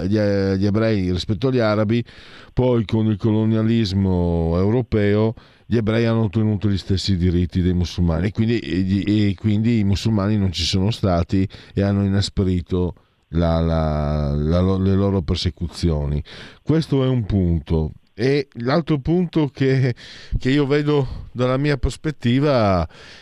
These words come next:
che ormai è assodato, cioè queste perso-, questi arabi, allora, quando lo, un arabo,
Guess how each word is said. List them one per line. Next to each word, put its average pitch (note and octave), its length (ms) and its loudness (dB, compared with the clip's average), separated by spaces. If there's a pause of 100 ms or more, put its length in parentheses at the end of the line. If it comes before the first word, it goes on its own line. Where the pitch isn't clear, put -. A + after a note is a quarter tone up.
(220)
che G#2 140 -2
ormai A2 680 0 (160)
è E2+ 80 -4
assodato, G2 960 0 (460)
cioè G#2+ 520 0 (420)
queste D#3 300 0
perso-, C3 460 0 (200)
questi C#3 300 0
arabi, F#2+ 460 0
allora, B2 220 0
quando F#3 260 -2
lo, D#3+ 220 0 (100)
un B2 200 0
arabo, F#2+ 680 0